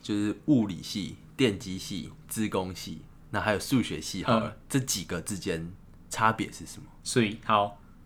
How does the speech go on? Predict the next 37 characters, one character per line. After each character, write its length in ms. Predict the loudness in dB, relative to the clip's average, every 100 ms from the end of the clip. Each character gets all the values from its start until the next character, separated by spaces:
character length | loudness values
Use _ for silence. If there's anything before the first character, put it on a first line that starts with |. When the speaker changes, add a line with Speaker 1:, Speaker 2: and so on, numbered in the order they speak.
| 6
Speaker 2:
电 180 | 8 10
机 140 | 8
跟 160 | 8 8
资-， 160 | 4
资 200 | 4 6
工 160 | 10 12
我 160 | 12 10
完 140 | 8
全 140 | 6
不 80 | 2
熟 220 | 4 2
啦， 180 | 2 -4 -8
Speaker 1:
嗯。 60 | -6
Speaker 2:
资 160 | 0
工 220 | 8 8 8
我 80 |
没 80 | 6
有 120 | 6
念 180 | 4 2
过， 320 | 0 -2 -2 -12 -18 6
跟 140 | 10 10
我 80 |
最 120 | 10 8
亲 160 | 8
近 140 | 8 6
的 80 |
人 100 | 6
是 80 | 2
我 100 | 0
哥， 360 | 0 0 -2 -4 -6 2 4
Speaker 1:
<laughs> 320 | 6 8 12
Speaker 2:
他 100 | 12
念 200 | 12 10
交 180 | 10 10
大 200 | 8 6
资 120 |
工。 80 | 0